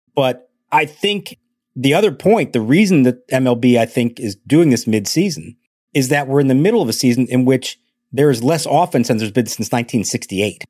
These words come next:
And there's all this talk of what can we do to increase offense? Well, maybe it's the shift.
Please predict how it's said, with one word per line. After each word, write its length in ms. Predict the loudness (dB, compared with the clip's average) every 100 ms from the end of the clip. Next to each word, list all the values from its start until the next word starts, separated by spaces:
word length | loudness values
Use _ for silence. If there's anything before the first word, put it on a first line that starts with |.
| _ _ -6
And 180 | -2 -2
there's 120 | 0
all 220 | 2 2
this 120 | 0
talk 260 | 0 -2 -2
of 100 | -2
what 180 | -4 -4
can 140 | 0
we 100 | 2
do 160 | 4 2
to 60 |
increase 440 | 2 0 0 -4 0
offense? 400 | -2 -2 -6 -4
Well, 120 | -2
maybe 280 | -2 -2 -4
it's 160 | -6
the 100 | -8
shift. 460 | -6 -2 -2 -4